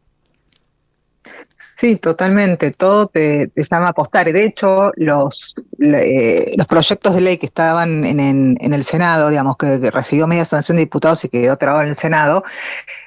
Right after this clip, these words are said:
eh, eran ir contra las apuestas legales e ilegales. En cambio, el del oficialismo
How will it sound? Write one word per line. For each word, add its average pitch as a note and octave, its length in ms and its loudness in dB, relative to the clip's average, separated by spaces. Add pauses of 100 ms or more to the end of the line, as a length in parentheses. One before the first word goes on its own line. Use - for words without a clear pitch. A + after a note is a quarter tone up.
(100)
eh, C#3+ 500 0 (580)
eran G#3 260 2 (540)
ir F#3 220 -2
contra F#3 520 0
las D#3 280 -2
apuestas E3+ 640 -4
legales E3 600 0
e F3 80 0
ilegales. C#3 460 0
En D3+ 160 -2
cambio, F#3 420 0
el D#3+ 60 -2
del D#3 140 0
oficialismo F#3+ 1000 0